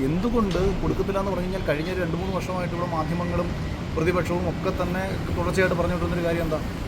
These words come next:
ദുരിതാശ്വാസ നിധിയിൽ തട്ടിപ്പുണ്ട്, ദുരിതാശ്വാസ നിധിയിൽ തട്ടിപ്പുണ്ട്, വാർത്തകൾ പലതും വരുന്നു, ആ, പാർട്ടിക്കാർക്ക് ഇടപെടലുണ്ട്. അപ്പം നമ്മളെ ആ സം-, സംശയം മാറണ്ടേ? അല്ല, ഇത്, ഇതൊരു നിലപാടൊന്നും അല്ലല്ലോ. സി, ജനങ്ങൾ, നമ്മൾ, നമ്മൾ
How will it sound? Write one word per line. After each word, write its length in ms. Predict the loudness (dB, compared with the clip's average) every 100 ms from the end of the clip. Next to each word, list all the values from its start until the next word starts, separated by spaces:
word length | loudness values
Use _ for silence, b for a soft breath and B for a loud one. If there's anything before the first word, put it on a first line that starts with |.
| -6 -4
ദുരിതാശ്വാസ 540 | 0 2 4 4 2 0 0
നിധിയിൽ 220 | 0 0 0
തട്ടിപ്പുണ്ട്, 380 | -2 -2 -2 0
ദുരിതാശ്വാസ 420 | 0 2 2 0 0
നിധിയിൽ 180 | 0 0
തട്ടിപ്പുണ്ട്, 380 | -2 0 -2 2 2
വാർത്തകൾ 300 | 2 2 2
പലതും 200 | 0 0 0
വരുന്നു, 200 | 0 -2 -2 -4 -4 -4 -4 -2 -2
ആ, 80 | 4 6
പാർട്ടിക്കാർക്ക് 460 | 6 6 4 4
ഇടപെടലുണ്ട്. 340 | 2 2 0 2
അപ്പം 120 | 4 4
നമ്മളെ 200 | 6 4
ആ 20 | 4 2
സം-, 140 | 0 2 2
സംശയം 340 | 2 2 4 4
മാറണ്ടേ? 280 | 4 4 4
അല്ല, 80 | 4 2
ഇത്, 100 | 0 2
ഇതൊരു 160 | 6 6
നിലപാടൊന്നും 440 | 8 8 8 8 8
അല്ലല്ലോ. 240 | 6 2 2 -2 -2 -2 -2 -2 -4 -4 -4
സി, 60 | -2 2
ജനങ്ങൾ, 280 | 4 6 6 6
നമ്മൾ, 180 | 6 10 10 8
നമ്മൾ 140 | 4